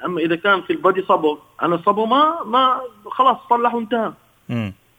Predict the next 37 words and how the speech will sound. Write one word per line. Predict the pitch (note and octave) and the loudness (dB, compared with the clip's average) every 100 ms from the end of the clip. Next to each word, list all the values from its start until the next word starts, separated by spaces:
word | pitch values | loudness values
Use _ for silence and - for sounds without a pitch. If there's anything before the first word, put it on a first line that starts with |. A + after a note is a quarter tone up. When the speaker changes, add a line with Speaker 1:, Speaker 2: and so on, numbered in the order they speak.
| _ - - - | _ -20 -12 0
Speaker 1:
فأنا | E3 E3+ - G#3 G#3+ | 4 4 4 2 4
م-، | A3 G3+ D3 | 4 2 4
في | G#3+ G#3+ | 4 4
كثير | - A#3+ G#3+ | 2 2 4
أشخاص | G#3+ - F#3 C#3+ C#3+ | 2 2 2 2 0
يقول | D#3 | -2
لك: | A#3+ B3 | 0 -2
"أنا | D4 | -2
ما | |
لي | E4 D#4 | 2 2
علاقة | B3+ G3 | 2 0
بالسيارة | G3+ F#3 G3 F#3 | -6 -6 -4 -4
فيها | F#3 E3+ | -4 -2
حادث، | F3 E3 C3 | 0 0 -2
أهم | F3+ A#3 | -6 -6
شيء | A#3 | -10
السيارة | - A#3 A#3 | -6 -4 -4
ما | A#3+ | -4
فيها | A#3+ A3+ | -4 -8
مثلًا | G#3+ A3+ B3 A#3+ _ _ F#3 | -6 -2 -2 -4 _ _ 0
ضربة | G#3+ G#3+ | 0 0
شاصي. | - A#3+ F3 A2 - C3+ | 2 2 2 -4 -14 -8
Speaker 2:
مهم. | A#2 G#2 - _ _ - - | -6 -8 -12 _ _ -20 -4
Speaker 1:
مثلًا | E3 G3 G3+ G#3 F3+ G3 | 0 2 2 2 2 2
أهم | A#3 | 2
شيء | A#3+ | 0
السيارة | G#3+ G3 G#3+ | 0 4 4
الماكينة | G#3 F#3 F#3+ G#3+ A3 | 2 0 -2 0 4
والجير | F3+ D#3 G#3 | 4 4 2
ما | G3+ G#3 | 2 0
صايبهم | G#3 G#3 A3 | -2 -2 -4
شيء." | G#3 A3 E3 _ _ - | -8 -10 -10 _ _ -2
أنا | A#3 | 0
من | A3+ | 2
هالأشخاص. | A#3+ A3+ G#3 - B2+ - _ - - | 2 0 -2 -6 -10 -10 _ -20 0
ليش؟ | G#3+ C4+ G#3+ G#3 - | 2 4 2 -2 -4
لأنه | E3 F3 | -2 -2